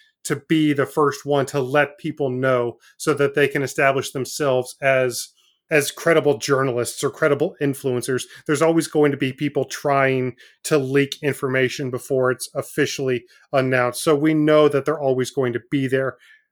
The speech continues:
However, we, I think we should talk about how damaging they can be.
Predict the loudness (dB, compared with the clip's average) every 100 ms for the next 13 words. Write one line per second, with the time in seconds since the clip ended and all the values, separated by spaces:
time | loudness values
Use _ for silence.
0 | _ _ _ 0 4 6 6 4 2 2
1 | 2 2 2 0 -2 -2 -6 2 4 4
2 | 2 2 4 0 0 0 0 0 -2 -4
3 | -4 -8 _ _ -6 -4 -2 -2 -4 -4
4 | -4